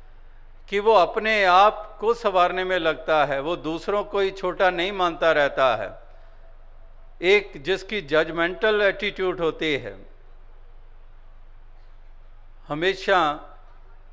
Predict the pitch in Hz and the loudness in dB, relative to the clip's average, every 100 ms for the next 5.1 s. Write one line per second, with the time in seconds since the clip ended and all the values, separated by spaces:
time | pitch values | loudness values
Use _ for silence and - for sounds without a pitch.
0 | - - - - 127 156 208 202 180 165 | -20 -20 -20 -20 -4 -2 0 0 -2 0
1 | 175 156 147 - 156 139 113 95 - - | 0 0 -4 -2 -2 -2 -4 -14 -20 -20
2 | - - - - - - - - 160 165 | -20 -20 -20 -20 -20 -20 -20 -6 -2 -2
3 | 196 208 180 170 196 190 160 156 233 208 | -2 -4 -6 -2 0 2 2 -2 -8 -10
4 | 170 147 143 170 165 175 180 202 202 190 | -14 -10 -2 -2 -2 -4 -4 -2 0 -2